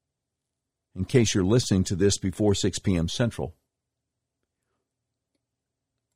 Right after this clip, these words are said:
Garland County Republican Party, meeting six fifteen Grand Avenue, the McGrew Building. Um, tomorrow night, Jackson County Republican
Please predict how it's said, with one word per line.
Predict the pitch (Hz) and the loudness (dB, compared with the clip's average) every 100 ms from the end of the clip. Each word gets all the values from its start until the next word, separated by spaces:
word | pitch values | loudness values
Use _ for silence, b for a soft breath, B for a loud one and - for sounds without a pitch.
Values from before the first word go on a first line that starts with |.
| _ _ _ _ _ _ _ _ _ _ _ | _ _ _ _ _ _ _ _ _ _ _
Garland | 120 147 165 135 | 2 6 6 4
County | 147 147 | 4 4
Republican | 110 95 147 110 95 | 4 4 2 2 0
Party, | 143 160 156 143 - _ _ _ _ _ _ | 2 4 4 2 -2 _ _ _ _ _ _
meeting | 107 131 123 107 | 2 4 6 4
six | - 170 - | 2 0 2
fifteen | 151 - 160 156 139 | 0 0 2 4 4
Grand | 95 110 160 160 | 4 4 4 4
Avenue, | 135 131 143 113 95 | 4 2 4 4 4
the | 82 | 2
McGrew | 87 95 95 127 160 | 2 2 4 4 6
Building. | 113 95 69 - _ _ _ _ _ _ _ _ _ _ _ _ _ _ _ _ _ _ _ _ _ _ _ _ _ _ _ _ _ _ - | 4 4 2 -10 _ _ _ _ _ _ _ _ _ _ _ _ _ _ _ _ _ _ _ _ _ _ _ _ _ _ _ _ _ _ 0
Um, | 113 123 120 117 113 | 4 6 6 6 4
tomorrow | - 107 175 | 4 4 6
night, | 160 120 | 6 4
Jackson | 92 151 165 - | 4 4 4 2
County | 104 170 185 127 | 2 4 4 4
Republican | 101 139 120 104 110 101 | 4 4 4 4 4 4